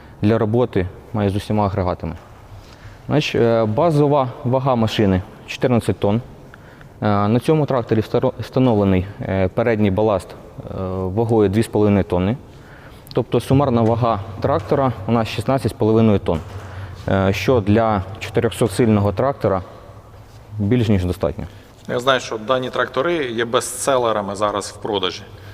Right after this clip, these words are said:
Speaker 1: Так, так. Дані трактори є бестселерами. Е, улітають як гарячі пиріжки.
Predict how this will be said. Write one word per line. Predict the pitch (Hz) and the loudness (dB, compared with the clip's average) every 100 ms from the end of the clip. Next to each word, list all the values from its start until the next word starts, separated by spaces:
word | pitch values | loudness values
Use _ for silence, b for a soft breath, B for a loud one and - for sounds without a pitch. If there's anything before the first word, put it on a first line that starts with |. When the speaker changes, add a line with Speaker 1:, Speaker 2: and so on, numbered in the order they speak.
| B B | B B
Speaker 1:
Так, | - 110 - - - | 0 0 -2 -8 -2
так. | 104 87 - | -2 -2 -4
Дані | 110 131 131 | 0 2 2
трактори | 117 110 120 113 | 0 0 4 4
є | |
бестселерами. | 98 - 156 165 135 120 110 B B B B B 107 | 2 2 2 2 2 0 -2 B B B B B -4
Е, | 104 101 101 - - | 0 2 2 0 -2
улітають | 110 110 127 107 | 0 2 2 4
як | 101 | 4
гарячі | 107 110 - | 2 2 0
пиріжки. | 104 98 - 85 | -2 -2 -4 -6